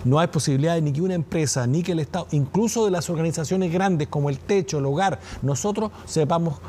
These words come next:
que seamos capaces de llegar allá. La única forma es a través de esa pequeña fundación,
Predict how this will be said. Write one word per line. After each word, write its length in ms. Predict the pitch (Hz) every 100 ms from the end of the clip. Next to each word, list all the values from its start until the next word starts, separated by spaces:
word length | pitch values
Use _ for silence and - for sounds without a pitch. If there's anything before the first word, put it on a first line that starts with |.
| -
que 80 | -
seamos 300 | - 170 156
capaces 380 | 151 175 170 165
de 100 | 139
llegar 220 | 135 151
allá. 200 | 147 113 - -
La 80 | 139
única 220 | 202 214
forma 300 | - 220 214
es 100 | 160
a 80 | 180
través 460 | 160 135 165 - - - -
de 120 | 147 -
esa 320 | 196 - 190
pequeña 460 | 175 135 185 202
fundación, 680 | 185 180 160 147 - 220 226